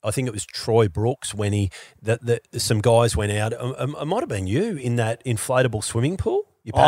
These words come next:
Speaker 2: that
Speaker 1: paddled
Speaker 2: was
Speaker 1: that pool.
Speaker 2: Herno, I think, maybe.
Speaker 1: Herno and
Speaker 2: Herno's.
Speaker 1: that. They had an inflatable swimming pool. There's four of 'em in it. They might have had a bong in there and some beers, and they, they got it through, and it was reasonably big waves. They got it out the back, and then Troy Brooks caught a wave, did, like, an ollie almost
Speaker 2: That's
Speaker 1: up
Speaker 2: right.
Speaker 1: onto the side of it,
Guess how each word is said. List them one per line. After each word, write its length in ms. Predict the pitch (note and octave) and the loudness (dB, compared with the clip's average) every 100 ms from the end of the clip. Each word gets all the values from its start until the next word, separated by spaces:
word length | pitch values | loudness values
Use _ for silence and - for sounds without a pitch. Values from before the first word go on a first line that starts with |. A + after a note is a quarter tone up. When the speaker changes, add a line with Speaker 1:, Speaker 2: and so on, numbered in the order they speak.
| D#3 | 10
Speaker 2:
that 20 | |
Speaker 1:
paddled 0 | |
Speaker 2:
was 120 | D#3 C#3 | 10 8
Speaker 1:
that 0 | C#3 D3 F#3 | 8 8 8
pool. 80 | |
Speaker 2:
Herno, 60 | F3 C3 | 8 8
I 20 | |
think, 240 | C#3 C3 | 4 0
maybe. 160 | B2+ C3 | 2 4
Speaker 1:
Herno 40 | |
and 300 | C#3 D3+ D#3+ | 6 6 6
Speaker 2:
Herno's. 240 | C3+ C3 - | 6 2 0
Speaker 1:
that. 120 | _ | _
They 100 | A#2+ | 0
had 120 | C3 C3+ | 2 2
an 60 | B2 | -2
inflatable 440 | - B2+ B2+ A2 | 2 2 2 -2
swimming 280 | - A#2+ C#3 | -4 -4 0
pool. 200 | B2+ G#2+ | 0 0
There's 140 | G#2 | -6
four 340 | - A2 A#2 C3+ | -2 2 2 2
of 80 | |
'em 80 | C3+ | -2
in 120 | G#2 | -4
it. 200 | B2 C#4 - _ _ _ - | -4 -6 -12 _ _ _ -8
They 60 | |
might 200 | G#2 G2 | -4 -2
have 80 | F2+ | -2
had 80 | F2 | -6
a 40 | |
bong 380 | D2 G2 A#2+ B2+ | -4 -4 -2 -4
in 160 | C3 B2+ | -4 -2
there 320 | B2 C3 B2 | -2 -2 -4
and 120 | G#2 | -6
some 180 | G#2 F2+ | -6 0
beers, 460 | A2 A#2+ C3 C#3 - D3+ | 2 2 2 0 -2 -4
and 100 | A#2+ | 2
they, 80 | C3 B2+ - | 4 4 2
they 120 | C3 | 0
got 280 | A#2+ D3+ D#3+ | 6 6 6
it 120 | - | 0
through, 480 | - C3+ C#3+ C#3 C#3 | -2 2 4 4 0
and 60 | F3+ | 0
it 20 | |
was 160 | F#3+ G3 | 0 2
reasonably 320 | B3+ G3 B2+ | 2 2 2
big 180 | A#2+ A2 | 2 6
waves. 220 | C3+ C#3 | 4 4
They 80 | C3 | 4
got 160 | D3+ | 4
it 100 | C#3+ | 4
out 140 | C3 A2 | 2 0
the 80 | |
back, 400 | A#2 B2+ B2+ - - - - | 0 2 2 -2 -16 -20 -10
and 120 | A#2+ B2+ | -4 -2
then 220 | B2+ B2+ | -2 -2
Troy 300 | - D#3 D#3+ | 2 4 6
Brooks 360 | B2+ C#3+ - | 4 2 -2
caught 280 | - D3 D3 | 0 4 4
a 20 | |
wave, 480 | A#2+ A2+ B2 A2 C3+ - - - | 4 2 0 -2 -4 -8 -20 -6
did, 160 | F3 | -2
like, 240 | E3+ C#3 A#2+ | 4 4 4
an 120 | A2 - | 0 0
ollie 460 | A2 C#3 D#3+ A#2+ - | 2 4 4 0 2
almost 460 | C3+ C3+ C#3+ - | 2 6 6 4
Speaker 2:
That's 0 | |
Speaker 1:
up 240 | - D3 D3 | 4 6 8
Speaker 2:
right. 20 | |
Speaker 1:
onto 240 | D3+ C#3+ | 4 4
the 80 | B2+ | -4
side 400 | G#2+ A#2 A2+ C#3 | 0 4 6 6
of 100 | C3 | 2
it, 320 | G#2+ F#3 G#4+ | 0 -2 -4